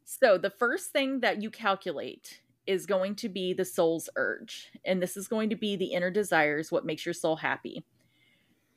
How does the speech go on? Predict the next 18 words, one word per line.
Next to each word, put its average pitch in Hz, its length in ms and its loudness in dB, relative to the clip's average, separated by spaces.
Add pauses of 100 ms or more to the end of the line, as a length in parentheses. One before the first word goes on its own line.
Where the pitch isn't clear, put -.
This 214 380 4
is 302 160 -2
used 214 320 -2
by - 220 2
adding 185 360 2
up - 260 2 (120)
all 202 320 2
of 254 80 0
the 254 120 0
vowels 180 340 0
in 185 120 -2
your 180 120 -4
name 156 400 -6 (100)
based 156 260 -2
on 147 140 -4
their 147 120 -6
numbers. - 580 -10 (160)
So 175 500 6